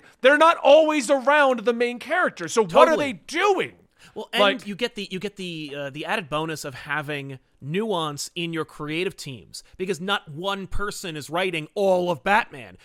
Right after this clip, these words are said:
Speaker 2: So, like, you can have these really fun chapters that might,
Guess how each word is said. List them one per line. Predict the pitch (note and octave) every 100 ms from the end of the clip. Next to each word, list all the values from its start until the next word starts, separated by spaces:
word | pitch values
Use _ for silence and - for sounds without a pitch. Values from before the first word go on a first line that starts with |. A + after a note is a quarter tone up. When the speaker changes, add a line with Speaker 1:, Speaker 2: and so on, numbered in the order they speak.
| -
Speaker 2:
So, | - A#3
like, | A3+ C#3
you | G3+
can | C4+ G#3+
have | G#3+ A3
these | F#3 A2+
really | D3 G3+
fun | E3 - F#3 F3+
chapters | - G3+ A3 - C3+ A#2 - _ _
that | F3 G3
might, | F#3 B3